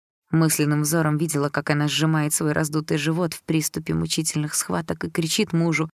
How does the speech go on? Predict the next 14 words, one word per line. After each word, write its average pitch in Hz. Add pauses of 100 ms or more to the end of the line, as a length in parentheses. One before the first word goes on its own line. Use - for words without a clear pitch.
(120)
моля 170
о 165
помощи, 165
пока 165 (240)
повитуха 156
суетится 170
вокруг -
нее. 185 (800)
Но 208
отец 175 (240)
ничего 175
не 151
может 151
сделать. -